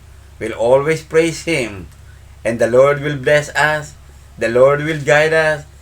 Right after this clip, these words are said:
the Lord will protect us. Kaya po sa umagang ito po, mga kapatid, patuloy tayong humingi ng tulong sa Panginoon, at tayo ay bibigyan niya ng kasiyahan, at tayo po ay poprotektahan ng Panginoon.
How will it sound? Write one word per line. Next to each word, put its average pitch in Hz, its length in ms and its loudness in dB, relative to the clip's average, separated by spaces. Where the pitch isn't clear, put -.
the 120 160 0
Lord 127 320 6
will 123 160 -4
protect 113 400 -4
us. 95 320 -6
Kaya 185 320 2
po 156 160 -2
sa 147 80 2
umagang 127 440 0
ito 127 200 -2
po, 120 240 2
mga 117 320 -2
kapatid, 127 400 -2
patuloy 135 480 0
tayong 151 640 0
humingi 139 320 -4
ng 147 240 -2
tulong 151 640 0
sa 127 80 -2
Panginoon, 123 760 -2
at 120 220 -2
tayo 127 320 2
ay 123 160 0
bibigyan 135 480 -4
niya 139 80 -6
ng 143 100 -4
kasiyahan, 139 800 -2
at 135 160 -4
tayo 160 340 0
po 170 140 0
ay 170 100 2
poprotektahan 165 800 0
ng 170 180 -2
Panginoon. 156 580 -2